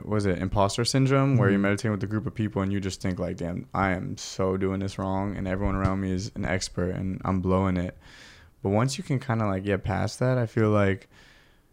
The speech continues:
Speaker 1: if you're in this group setting and everyone's doing it, you can, you can feel everyone breathing. And I don't know, sometimes when I lead guided meditations, I can feel how deep the session's going. And there's sessions I've led where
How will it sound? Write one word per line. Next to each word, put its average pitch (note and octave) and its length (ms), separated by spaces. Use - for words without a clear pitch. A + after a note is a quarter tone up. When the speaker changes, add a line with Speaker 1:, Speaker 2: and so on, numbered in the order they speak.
Speaker 1:
if - 180
you're G#2+ 100
in A#2 100
this A2 140
group A2+ 240
setting G2+ 380
and G2+ 140
everyone's G2+ 440
doing G2+ 320
it, E2+ 120
you G#2 80
can, F#2+ 340
you A2 140
can C3 220
feel A2 360
everyone G#2 320
breathing. G#2 640
And F#2 240
I A2+ 100
don't C3 100
know, A2 340
sometimes C3 360
when C#3 120
I A2+ 60
lead G#2 300
guided G2 220
meditations, G#2+ 800
I G#2 60
can G#2 140
feel A#2 240
how G#2 120
deep A2+ 280
the G#2 60
session's F#2+ 440
going. F#2+ 640
And F#2 400
there's G#2+ 220
sessions A2 420
I've G2 180
led G#2 180
where G2 360